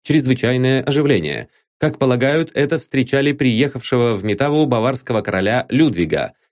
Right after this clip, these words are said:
Вообще полёты наших самолётов проходят под постоянным жесточайшим неприятельским обстрелом и поражают смелостью.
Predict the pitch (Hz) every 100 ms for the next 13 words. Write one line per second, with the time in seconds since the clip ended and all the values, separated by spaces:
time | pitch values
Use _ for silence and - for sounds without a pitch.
0 | _ _ 78 95 113 - 208 208 175 196
1 | 175 175 180 151 143 131 185 180 139 -
2 | 131 123 170 160 - _ 139 135 - 139
3 | - 113 165 170 160 143 131 131 120 -
4 | 147 135 139 127 127 101 98 120 107 92
5 | - 80 73 - 185 180 180 - 180 -
6 | 139 117 95 127 139 120 - - 90 120
7 | 92 - - 73